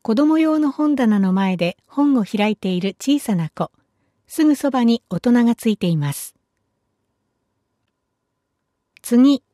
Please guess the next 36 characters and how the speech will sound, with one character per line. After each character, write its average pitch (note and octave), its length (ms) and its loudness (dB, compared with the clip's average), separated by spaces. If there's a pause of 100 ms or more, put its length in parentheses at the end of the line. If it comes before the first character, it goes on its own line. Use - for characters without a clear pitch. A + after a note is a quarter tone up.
(180)
フ - 140 -6
ァ G#3+ 40 4
ミ C#4 140 2
リ D#4+ 200 2
ー - 20 -12
サ D4+ 180 -4
ポ C#4 160 4
ー C4+ 40 2
ト C4 120 2
事 B3 180 2
業。 E3+ 440 0 (560)
仕 - 180 -6
事、 B3+ 540 -2
息 B3 220 0
抜 B3 220 4
き、 - 200 -16 (180)
病 A3 220 0 (100)
気。 G3+ 220 -8 (680)
詳 C#4 220 0
し - 80 -10
く - 140 -6
は G3+ 160 0
こ F#3 140 -6
ち - 160 -4
ら、 G#3 160 -2 (300)
二 G3 140 0
次 A#3+ 100 0
元 D4+ 180 0
コ C#4+ 160 0
ー C4+ 40 2
ド A3+ 100 2
が F#3 100 2
あ E3 80 -2
り D#3+ 100 -2
ま D#3+ 140 -2
す。 - 200 -20